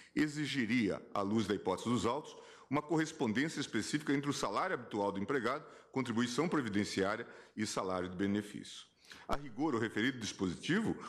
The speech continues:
confere à lei ordinária a incumbência de regulamentar a matéria, o que de fato foi feito pela Lei nove oito sete meia, norma essa que contemplou tais aspectos na fórmula de cálculo do benefício,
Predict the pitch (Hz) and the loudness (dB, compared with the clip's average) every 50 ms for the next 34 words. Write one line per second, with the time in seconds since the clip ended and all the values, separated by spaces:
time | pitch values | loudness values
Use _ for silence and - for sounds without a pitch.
0 | - - - 123 107 - - 113 127 156 175 143 104 95 95 104 127 170 220 208 | -6 -2 0 0 0 0 0 -2 0 0 0 0 0 0 2 2 2 2 2 2
1 | 147 113 98 92 85 82 82 87 92 104 123 123 - - - - - - _ _ | 0 0 0 -2 -2 -2 -2 -2 0 0 0 -2 -4 -12 -16 -18 -20 -20 _ _
2 | _ - - - - - _ _ _ _ _ _ _ _ _ _ - 117 131 147 | _ -20 -20 -20 -20 -20 _ _ _ _ _ _ _ _ _ _ -4 -4 -2 -4
3 | 143 147 190 160 123 98 107 107 113 - 147 143 135 147 165 180 180 214 220 214 | -4 -2 0 0 2 2 2 2 2 2 0 2 4 4 4 4 4 4 4 4
4 | 165 117 101 - 170 220 247 170 123 104 - - 90 85 80 95 - - 143 156 | 4 2 2 0 -2 -2 -2 -4 -4 -4 -4 -2 -2 -2 -2 -4 -4 -2 -2 -2
5 | 147 - 101 107 - - - 190 175 180 - 123 127 135 117 - - - - - | 0 0 -2 -2 -2 -2 0 0 0 0 0 -2 -2 -2 -2 -8 -16 -18 -20 -10
6 | - - 143 139 110 92 95 101 110 120 123 120 101 95 92 95 98 98 - - | -2 0 2 2 2 2 2 2 2 2 0 0 0 0 2 2 2 0 0 -2
7 | 117 123 - 160 127 127 147 160 117 82 73 - - - - - - - - 98 | -2 0 2 2 4 4 4 4 2 2 0 -4 -8 -16 -18 -20 -10 -4 0 0
8 | 101 110 120 123 101 92 104 120 - - 131 131 135 - - 139 131 123 175 175 | 2 2 2 2 2 2 0 0 -2 -4 -8 -8 -6 -4 0 0 0 2 0 0
9 | 156 - - 104 107 120 143 - - - - - - - 120 120 123 139 165 165 | 0 2 2 4 4 4 4 0 -4 -10 -14 -10 -6 -4 -4 -4 -4 -8 -10 -10
10 | - - - 202 196 - - - - - - - _ - 147 139 - - - 107 | -8 -4 -2 -2 -2 -2 -6 -14 -16 -18 -20 -18 _ -6 -4 -4 -4 -2 0 0
11 | 110 117 123 135 135 131 117 131 135 - - 98 95 95 101 - 139 131 123 127 | 2 4 4 4 2 2 0 -4 -6 -2 0 0 2 2 0 0 0 0 0 2
12 | 127 147 160 151 156 - 135 143 - - | 2 2 2 2 2 2 0 0 0 -4